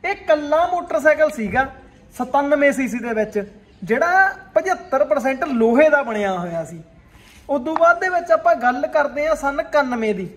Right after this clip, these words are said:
ਸੰਨ ਇਕਾਨਵੇਂ ਦੇ ਵਿੱਚ ਕੰਪਨੀਆਂ ਨੇ, ਅਹ, ਮਾਈਨਰ ਜਿਹੇ ਇਹਦੇ ਵਿੱਚ changes ਕੀਤੇ, ਬਦਲੀਆਂ ਕੀਤੀਆਂ, ਠੀਕ ਆ।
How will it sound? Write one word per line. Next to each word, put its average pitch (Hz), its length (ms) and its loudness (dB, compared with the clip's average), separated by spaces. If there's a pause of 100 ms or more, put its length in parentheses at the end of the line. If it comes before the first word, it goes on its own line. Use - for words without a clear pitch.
(380)
ਸੰਨ 262 300 0
ਇਕਾਨਵੇਂ 302 540 -4
ਦੇ 330 140 -4
ਵਿੱਚ 269 320 -4 (380)
ਕੰਪਨੀਆਂ 269 560 -2
ਨੇ, 226 300 -8 (800)
ਅਹ, 294 600 0 (140)
ਮਾਈਨਰ 262 480 0
ਜਿਹੇ 359 160 -4
ਇਹਦੇ 349 140 -2
ਵਿੱਚ 349 200 -8
changes 285 480 -4
ਕੀਤੇ, 220 640 -2
ਬਦਲੀਆਂ 226 520 -2
ਕੀਤੀਆਂ, 208 460 -6
ਠੀਕ 247 240 -8
ਆ। 330 120 0